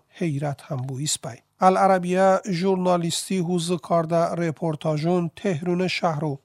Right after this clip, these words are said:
ام حقیقتی و گل نمونه کی و تیده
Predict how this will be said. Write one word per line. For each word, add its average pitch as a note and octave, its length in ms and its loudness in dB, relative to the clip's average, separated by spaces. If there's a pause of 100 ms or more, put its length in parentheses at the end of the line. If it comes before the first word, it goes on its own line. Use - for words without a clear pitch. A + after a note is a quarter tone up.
(140)
ام F#3+ 280 2 (180)
حقیقتی F3 720 0
و E3 60 0
گل D#3+ 180 -4
نمونه D#3+ 600 0
کی - 180 -8
و D3+ 140 -4
تیده D#3 400 -4